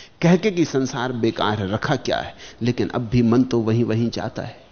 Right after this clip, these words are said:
बैठते होंगे जब एकांत में, तो चर्चा वहीं की उठती होगी, सो चर्चा उठी है। किसी ने कहा, "राज्य सुख के समान दूसरा सुख नहीं।"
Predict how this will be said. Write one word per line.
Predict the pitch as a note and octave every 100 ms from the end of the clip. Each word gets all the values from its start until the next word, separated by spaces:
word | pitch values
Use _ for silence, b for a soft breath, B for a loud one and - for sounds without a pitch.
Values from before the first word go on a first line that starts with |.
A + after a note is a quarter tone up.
| -
बैठते | B2+ C3 -
होंगे | C3+ C3 C3
जब | B2 A#2+
एकांत | A#2+ A#2+ A#2+ B2+
में, | C3+
तो | A#2+
चर्चा | G#2+ G#2+ G2 A2+
वहीं | G2 G2
की | G2+ A2+
उठती | A2+ - -
होगी, | B2+ A#2+ B2 - B B
सो | - C#3+
चर्चा | A#2 G2+ A#2
उठी | F#2+ G#2 - G#2+
है। | G#2+ - - - - b b b -
किसी | F3 G#3
ने | A#3+ B3
कहा, | B3 B3
"राज्य | D#3 A#2+ D3 E3+ B2 A#2 - -
सुख | - E3 -
के | D#3+
समान | - D#3 C#3+ D3
दूसरा | B2+ D3 - C3
सुख | - D3 C3
नहीं।" | A2